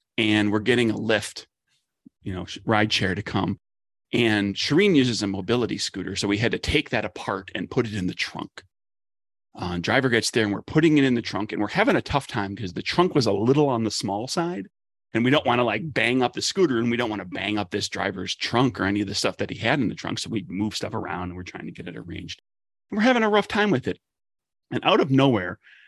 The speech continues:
a, a tall, fairly well-built guy walks up and says, "Let me give you a hand with that. I'm very strong."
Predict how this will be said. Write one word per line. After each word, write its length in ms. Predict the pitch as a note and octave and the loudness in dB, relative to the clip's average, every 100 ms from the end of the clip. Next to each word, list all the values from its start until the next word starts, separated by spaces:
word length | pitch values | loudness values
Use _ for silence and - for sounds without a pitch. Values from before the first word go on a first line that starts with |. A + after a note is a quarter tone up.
| _ _ - | _ _ -6
a, 280 | A#2 G#2+ G#2+ | -2 0 -2
a 240 | G2+ - - | -4 -8 -4
tall, 460 | - F3 F3+ E3 D#3+ - | -2 0 0 0 -2 -2
fairly 300 | A3 F#3 B2+ | -2 0 -2
well-built 800 | F#2+ A2+ G#2+ G#2 G#2+ G2 - G#2 | 0 -2 -2 -4 -4 -4 -8 -6
guy 400 | F#2 F#2 F2+ F2+ - - - | -6 -6 -10 -12 -18 -18 -6
walks 360 | - A#2 A#2+ - | 0 2 2 2
up 260 | G2 G2 - | 2 2 -2
and 140 | G2+ | -4
says, 440 | F#2+ G#2 F#2 F#2 G2 | -2 -4 -4 -4 0
"Let 80 | D3+ | 2
me 80 | F#3+ | 4
give 160 | G3 | 2
you 120 | D#3+ | 4
a 40 | C#3 | 4
hand 220 | B2+ A#2 | 4 4
with 140 | A2 | 2
that. 220 | - G2 - | 0 -2 0
I'm 200 | A2 A2+ | 0 2
very 260 | G#2+ G2+ F#2+ | 2 0 0
strong." 440 | - G2 E2+ - | -2 -4 -6 -10